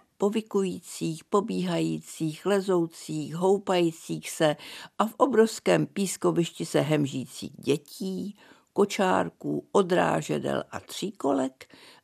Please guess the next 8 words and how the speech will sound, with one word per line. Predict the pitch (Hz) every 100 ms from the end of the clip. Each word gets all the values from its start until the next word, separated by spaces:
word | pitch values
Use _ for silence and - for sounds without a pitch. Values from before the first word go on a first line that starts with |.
| -
a | 143
taky | - 131 147
samozřejmě | - 139 131 123 131 123 120
doprovázejících | 117 - 104 101 104 107 - - - - - -
tatínků, | 277 269 - 190 175 - 151 143 139
maminek, | 131 165 190 180 160 151 147 123
dědečků, | - 160 160 - - 120 117
babiček | - 165 185 - - 156 -